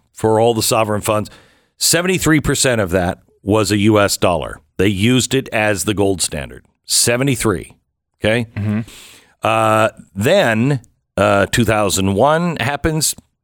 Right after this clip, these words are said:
Speaker 1: seventy-three percent. Then you have two thousand eight. We go down to about sixty-seven percent. Okay? Seventy-three, sixty-seven. Go to twenty twenty-one,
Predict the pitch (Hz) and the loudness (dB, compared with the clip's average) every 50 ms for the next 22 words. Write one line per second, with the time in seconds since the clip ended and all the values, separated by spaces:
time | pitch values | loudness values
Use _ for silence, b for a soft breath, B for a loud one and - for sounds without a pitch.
0 | _ - - - 123 117 123 135 123 - 139 131 113 123 113 - 135 131 131 123 | _ -4 -2 0 0 0 0 0 0 0 -2 0 0 -2 0 0 0 0 -2 0
1 | 113 113 123 131 120 107 107 104 98 - - - - 117 107 113 104 101 98 90 | -2 -2 0 0 0 0 0 -2 -2 -4 -4 -2 -2 0 0 0 -2 -2 -2 -2
2 | 80 92 92 92 - _ - 139 147 156 170 165 - - B B B B B B | -4 -4 -6 -8 -8 _ -4 -2 -2 -2 -2 -4 -8 -12 B B B B B B
3 | B 170 160 156 151 143 143 127 127 123 123 113 - 123 120 113 110 98 104 98 | B -2 0 2 2 2 2 2 2 2 0 0 2 2 2 2 2 2 0 2
4 | 98 101 101 - _ - - _ _ _ - - - - 127 - - - - 113 | 2 0 0 -2 _ -16 -20 _ _ _ -2 0 0 0 -2 -2 -4 -4 -2 -2
5 | 101 - - - - 139 127 104 104 92 85 76 - 92 85 - - 78 57 50 | -2 0 0 0 0 0 0 0 -2 -2 -2 -2 -2 -2 -2 -2 -4 -6 -6 -8
6 | - - _ _ _ _ _ _ _ _ _ _ _ _ _ _ _ _ _ _ | -14 -20 _ _ _ _ _ _ _ _ _ _ _ _ _ _ _ _ _ _
7 | - 165 180 185 165 180 b b b b b b b b b b - - 170 165 | -4 -2 -2 -2 -2 -4 b b b b b b b b b b -2 0 0 0
8 | 165 151 135 - - 143 147 147 139 - - 135 - - - 127 110 - - 113 | 2 0 -2 -2 0 0 0 0 0 0 -2 -2 -2 -2 -2 -2 -2 0 0 0
9 | 98 98 95 92 90 - - _ _ _ _ _ _ _ _ _ _ _ _ _ | 0 0 -2 -4 -6 -8 -12 _ _ _ _ _ _ _ _ _ _ _ _ _
10 | - 143 170 180 156 156 143 - - 175 202 214 220 226 185 - - 185 180 165 | -2 0 2 2 2 0 0 0 2 2 4 4 2 0 0 2 2 4 4 4
11 | 160 147 139 131 160 180 156 117 101 95 104 123 131 - | 2 2 2 2 4 4 4 2 0 0 0 -2 -2 -4